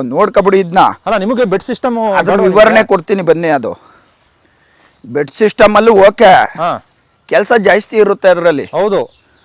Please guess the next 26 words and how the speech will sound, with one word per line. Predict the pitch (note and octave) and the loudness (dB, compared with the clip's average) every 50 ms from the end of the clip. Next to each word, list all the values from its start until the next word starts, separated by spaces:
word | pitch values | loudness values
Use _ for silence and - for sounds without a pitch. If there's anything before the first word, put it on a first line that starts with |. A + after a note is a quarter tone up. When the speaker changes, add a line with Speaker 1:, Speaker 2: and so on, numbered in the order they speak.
| _ _ _ _ _ _ _ _ _ _ _ _ _ _ _ _ - | _ _ _ _ _ _ _ _ _ _ _ _ _ _ _ _ -4
Speaker 1:
ಅದ | D#3+ E3 E3 E3+ | -4 0 0 0
ಕೈಯಿಂದಲೇ | E3+ - F3 F3+ F#3 F#3 F#3 F#3 F#3 | -2 0 -2 0 0 -2 0 -2 -2
ಕೆದಕ್ಬೇಕು, | F3 - F#3 E3 F3 F3 - - F3+ - - F3 F3 F3 E3+ | -2 -2 -6 -6 -6 -8 -4 -6 -6 -4 -2 0 2 2 2
Speaker 2:
ಹಾ, | E3+ E3 D#3+ - - - D3 | 0 -2 -10 -18 -14 -12 -12
ಹಾ. | C#3+ C3 D3 C#3+ C#3 A#2 A2+ | -10 -10 -10 -10 -10 -10 -8
Speaker 1:
ಬೀಜನೂ | D3 E3 F3 F3 E3+ F3+ F3 F3 F3 | -4 -4 -2 0 0 0 0 0 -2
ಹಾಕ್ಬೇಕು, | E3+ E3 E3 - - D#3+ E3 D#3 - E3+ E3+ | -2 -2 -2 -4 -6 -6 -6 -6 -6 -8 -6
ಹಿಂಸೆ | E3+ D#3+ E3 F3 D3+ - E3 | -6 -6 -8 -8 -10 -6 -2
ಅದೆಲ್ಲ. | D#3+ E3 D#3+ D3+ C#3+ D3 D3+ D#3 D3 | 0 0 0 0 0 -2 0 0 0
Speaker 2:
ಹೌದು. | B2 - - - A#2+ A#2 A#2 G2+ G2+ - _ _ - | -2 -2 -4 -16 -16 -16 -16 -16 -18 -20 _ _ -12
Speaker 1:
ಈಗ | C#3 D3+ D#3 | -10 -10 -6
ನಾವು | E3 D#3 D#3 D#3+ | -4 -4 -4 -4
ಹಿಂಗ್ | D3 D3+ D#3+ | -4 -6 -4
ಮಾಡ್ಕೊಂಡಿದೀವಿ | D#3+ D#3+ D3+ - E3 D#3+ D#3+ D3+ D#3 D3+ D#3+ | -4 -4 -4 -6 -8 -8 -8 -8 -6 -6 -6
ಇಲ್ಲಿ | D3+ D3 | -6 -6
ನೋಡಿ, | D#3 D#3+ D#3+ E3 E3+ - _ _ _ _ - | -6 -4 -4 -4 -6 -6 _ _ _ _ -4
ಬಗೆ | A#2+ C3+ C#3 D3+ D#3 | -4 -2 -2 -2 -2
ಬಗೆ | D#3 D#3 D3 E3 D#3+ | -2 -2 -2 -4 -4
ಗಿಡಗಳವೆ, | C#3+ D3 D3 D3+ D3 D#3 D3+ D3+ D3 C#3 | -4 -2 -2 -2 0 2 0 0 0 0
ಕಳೆ | B2 - C#3+ C#3 D3 D3+ | -2 -2 0 0 0 -2
ಗಿಡದ | D3+ E3 D#3 E3 | -4 -6 -8 -8
ಜೊತೆ | D3+ C3 D#3+ D#3 - F#3 E3+ - _ - | -8 -6 -8 -6 -2 -4 -4 -4 _ -16
ಸೊಪ್ಪಿನ | - - - - - - F#3+ F#3+ | -8 -8 -8 -8 -6 -8 -8 -6
ಗಿಡನೂ | D#3 D#3+ D#3 E3 D#3+ D#3+ D#3 | -6 -4 -4 -4 -4 -2 -6
ಅದೆ. | D3 A#2+ A#2+ | -6 -6 -8
Speaker 2:
ಹೌದು. | A2 _ - B2 G#2+ G2 F2 | -12 _ -16 -18 -18 -18 -18